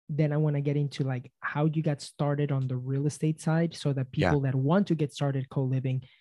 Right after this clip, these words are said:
Speaker 1: they understand whether they wanna do it, like, the quote unquote house hacking way, but also be able to do it, uh, how you're doing it now and how you're teaching others how to do it.
Speaker 2: Yeah. Yeah. So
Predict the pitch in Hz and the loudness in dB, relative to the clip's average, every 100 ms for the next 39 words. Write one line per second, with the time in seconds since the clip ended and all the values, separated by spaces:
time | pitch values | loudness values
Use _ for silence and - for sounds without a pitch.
0 | _ - 151 156 147 143 - 147 143 135 | _ 2 4 4 4 0 0 -2 0 0
1 | 135 127 143 147 143 135 143 143 135 135 | 0 0 0 0 -2 0 2 2 0 -6
2 | 117 - _ _ - 151 - 175 151 147 | -8 -10 _ _ -8 -6 -2 2 2 2
3 | - 151 127 143 151 160 160 185 180 196 | 2 0 0 -2 -2 0 0 2 4 6
4 | 214 202 _ _ _ - 151 143 160 156 | 4 0 _ _ _ 0 2 4 4 4
5 | 156 135 143 143 139 131 143 131 139 139 | 0 0 0 2 0 -2 -4 2 4 4
6 | 131 123 - 135 120 113 - 139 139 135 | 2 -2 -6 -4 -4 -6 -4 -2 0 2
7 | 147 190 160 147 139 131 127 127 117 131 | 2 2 2 2 2 0 0 -2 -2 -4
8 | 131 - 143 135 131 120 120 - 127 117 | -4 -6 -8 -6 -6 -6 -8 -10 -10 -10
9 | 113 - - _ _ _ _ _ _ 90 | -10 -12 -14 _ _ _ _ _ _ -2
10 | 92 92 - _ _ _ _ _ _ _ | 0 0 -2 _ _ _ _ _ _ _
11 | _ _ 120 113 95 - 113 107 | _ _ 4 6 4 2 4 4